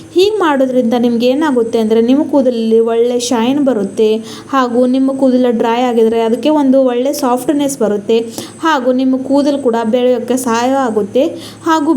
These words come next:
ಬಿಳಿ ಕೂದಲಂತೆ ಕಪ್ಪು ಮಾಡಿಸ್ಲಂತೆ ಇದು ಒಂದು ಒಳ್ಳೆ ರೆಮಿಡಿ. ಹಾಗಾಗಿ ನಾನು ನಿಮ್ಮನ್ನ ರೆಕಮೆಂಡ್ ಮಾಡ್ತೀನಿ, ಈ ಥರ ನೀವು ಟ್ರೈ ಮಾಡಿದ್ರೆ ಖಂಡಿತ ನಿಮಗೆ ಬಿಳಿ ಕೂದಲಿಂದ ಪರಿಹಾರವನ್ನ ಪಡ್ಕೊಳ್ಬಹುದು, ಹಾಗೂ ನೀವು ಕಪ್ಪು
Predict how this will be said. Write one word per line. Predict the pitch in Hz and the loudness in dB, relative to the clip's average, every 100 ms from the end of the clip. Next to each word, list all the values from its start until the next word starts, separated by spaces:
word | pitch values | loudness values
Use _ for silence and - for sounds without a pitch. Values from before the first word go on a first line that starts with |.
| 302 | 2
ಬಿಳಿ | 330 370 | 2 2
ಕೂದಲಂತೆ | 320 269 269 247 226 220 330 480 - - - - - - - - - - | 0 2 2 0 -2 -2 -2 -2 -10 -18 -20 -20 -20 -20 -20 -20 -12 -6
ಕಪ್ಪು | 302 294 320 | -4 -2 -2
ಮಾಡಿಸ್ಲಂತೆ | 262 226 226 233 220 208 226 320 302 | 0 -2 -2 0 0 0 -2 0 0
ಇದು | 262 277 | 2 2
ಒಂದು | 262 277 415 - - - 254 | 2 2 2 0 -10 -8 0
ಒಳ್ಳೆ | 254 277 294 | 0 0 -2
ರೆಮಿಡಿ. | 254 226 220 214 247 | -4 -4 0 0 0
ಹಾಗಾಗಿ | 294 320 302 269 277 330 | 0 0 0 0 2 2
ನಾನು | 285 247 254 349 | 2 2 2 2
ನಿಮ್ಮನ್ನ | 320 247 240 285 294 | 2 2 2 2 2
ರೆಕಮೆಂಡ್ | 226 247 262 262 | 0 2 4 4
ಮಾಡ್ತೀನಿ, | 233 214 226 277 381 | 2 0 0 0 0
ಈ | 370 | -2
ಥರ | 330 294 269 | 0 0 2
ನೀವು | 262 240 254 - - - | 2 2 0 -4 -14 -6
ಟ್ರೈ | 269 277 320 | -2 0 0
ಮಾಡಿದ್ರೆ | 285 233 220 233 254 | 0 2 0 0 0
ಖಂಡಿತ | 277 339 381 330 277 | 0 2 2 2 4
ನಿಮಗೆ | 254 247 247 | 4 2 0
ಬಿಳಿ | 254 285 285 | 2 2 0
ಕೂದಲಿಂದ | 254 233 240 226 226 269 381 | 0 0 0 0 0 0 0
ಪರಿಹಾರವನ್ನ | 277 233 240 226 269 254 269 339 | 0 0 0 0 0 2 0 0
ಪಡ್ಕೊಳ್ಬಹುದು, | 294 240 240 254 226 226 202 233 381 - - - | 0 0 0 0 0 0 0 0 0 -4 -16 -6
ಹಾಗೂ | 339 311 262 269 | 0 0 2 2
ನೀವು | 262 254 254 294 | 4 4 2 -2
ಕಪ್ಪು | 294 359 | -4 -2